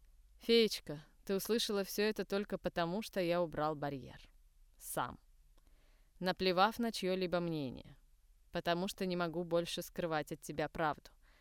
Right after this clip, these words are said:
Между нами всё слишком изменилось.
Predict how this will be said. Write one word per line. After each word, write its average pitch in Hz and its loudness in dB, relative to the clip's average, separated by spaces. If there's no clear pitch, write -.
Между 190 0
нами 220 4
всё 196 -4
слишком 185 -4
изменилось. 165 -6